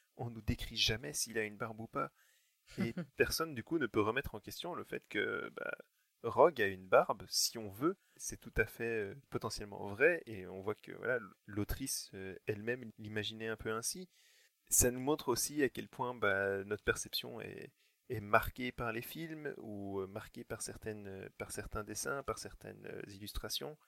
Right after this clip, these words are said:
Speaker 1: Et, et c'est un appel à se di-, à, à se rappeler, euh,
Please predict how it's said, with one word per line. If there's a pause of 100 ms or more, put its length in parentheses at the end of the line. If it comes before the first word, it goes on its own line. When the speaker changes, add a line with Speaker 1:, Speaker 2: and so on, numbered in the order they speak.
(680)
Speaker 1:
Et,
et
c'est
un
appel
à
se
di-, (120)
à,
à
se
rappeler,
euh,